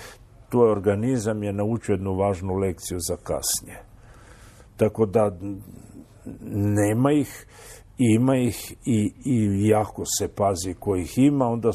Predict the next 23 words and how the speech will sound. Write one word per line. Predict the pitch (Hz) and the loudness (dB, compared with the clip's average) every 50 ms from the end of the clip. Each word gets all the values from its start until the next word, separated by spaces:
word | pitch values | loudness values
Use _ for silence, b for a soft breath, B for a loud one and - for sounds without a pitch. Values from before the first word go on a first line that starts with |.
| - - | 0 0
su | 107 104 | 0 0
otkrili | 110 - - - 101 101 | 0 -2 -4 -4 -4 -4
da | 92 87 92 87 | -2 -2 -2 -2
se | - - 90 | 0 -2 -4
ne | 87 87 85 | -4 -6 -6
pazi | - - 101 95 92 - - 95 92 | -2 0 0 0 0 -2 -4 -4 -2
jako, | 98 107 113 117 - - 104 | 0 0 0 0 0 -2 -6
da | 98 104 95 - - | -4 -4 -6 -8 -6
su | - | -6
laboratoriji | 95 95 90 95 92 85 82 - 113 110 110 104 98 101 117 | -4 -4 -4 -2 -2 -2 -2 0 2 2 2 2 0 -2 -2
imali | 117 117 110 104 101 98 - B B B B B B B B - | -2 0 -2 -2 -2 -4 -6 B B B B B B B B -2
ih | 98 85 - | -2 -2 -2
u | 107 92 - | -6 -4 -2
frižiderima | 107 101 85 90 101 95 85 107 117 120 117 117 110 107 104 | -2 -2 0 0 -2 0 4 4 6 6 6 4 2 0 -2
i | 101 | -2
da | 95 101 101 | 0 0 0
nisu | 104 113 117 110 - - - 104 | 2 2 0 0 0 0 -2 -2
ni | 98 95 92 | -2 -2 -2
znali, | 87 87 104 113 113 113 107 107 101 | -2 0 2 2 2 2 0 0 -2
nisu | 101 110 107 101 - - 107 | -2 -2 -4 -4 -4 -4 -4
bili | 92 92 104 104 104 101 | -4 -2 0 0 0 0
na | 101 98 98 98 104 | 0 -2 -2 -2 -2
i-, | 104 107 110 | -2 -2 -4